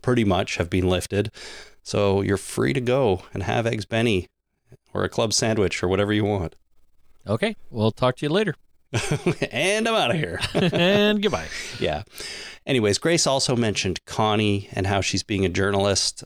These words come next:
Speaker 1: Um, I love Connie too. I think not only do I think she's a great character, I think, again, another character here who has a f-, really fun relationship with Daryl.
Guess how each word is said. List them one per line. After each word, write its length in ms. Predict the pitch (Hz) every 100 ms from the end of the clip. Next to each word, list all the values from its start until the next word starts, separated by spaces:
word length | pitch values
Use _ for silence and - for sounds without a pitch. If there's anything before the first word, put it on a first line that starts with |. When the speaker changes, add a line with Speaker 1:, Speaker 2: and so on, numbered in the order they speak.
| -
Speaker 1:
Um, 560 | 92 90 90 92 95 -
I 100 | 117
love 220 | 113 107
Connie 340 | - 98 98 95
too. 560 | - 113 113 113 113 -
I 260 | 101 90 90
think 540 | - 104 92 - - - - - - -
not 140 | 98
only 640 | 107 107 98 92 90 90 - _ _ _ _
do 200 | 104 110
I 300 | 92 92 80 - _
think 180 | - 101
she's 200 | - 104
a 40 | 92
great 240 | 95 92
character, 440 | - 104 101 101
I 60 | 87
think, 420 | - 98 87 - _ _ _
again, 460 | 104 104 131 85 90
another 260 | 101 107 127
character 360 | - 87 -
here 180 | 85 98
who 140 | 87 92
has 160 | 95
a 80 | 87
f-, 200 | 87 - -
really 220 | 110 95
fun 280 | - 95 90
relationship 640 | 85 90 - - - -
with 180 | 82 _
Daryl. 440 | 98 107 110 113